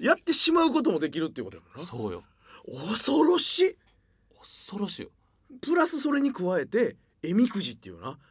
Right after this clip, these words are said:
Speaker 2: いや、そう、そう、そう、そう。
Speaker 1: 心臓を叩くな、あれもあるからな。行事も。
Speaker 2: 行事あるよ。
Speaker 1: や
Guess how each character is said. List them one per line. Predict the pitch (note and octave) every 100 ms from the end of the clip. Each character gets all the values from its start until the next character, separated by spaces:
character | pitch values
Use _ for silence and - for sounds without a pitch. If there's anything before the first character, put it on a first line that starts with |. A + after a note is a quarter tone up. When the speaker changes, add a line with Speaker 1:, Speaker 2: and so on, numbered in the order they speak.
| _ -
Speaker 2:
い |
や、 | A#2
そ | A2+ C3+
う、 |
そ | B2 A#2+
う、 |
そ | A#2
う、 | G#2+
そ | F3+
う。 | G3+
Speaker 1:
心 | G3+
臓 | G3 G3 F#3+
を | F#3
叩 | - G#3
く | - F#3+ - _ _ F3
な、 | F3 F3 _ _ _ -
あ |
れ | A#2+
も | F#2+
あ |
る | F2
か | E2
ら | - G2
な。 | - _ _ _ _ _ _ B2+
行 | A2 G2+
事 | F#2+
も。 | - - -
Speaker 2:
行 | G#2 G#2 G2+
事 | G#2
あ | G2
る | G2
よ。 | E2 _ _
Speaker 1:
や | G2+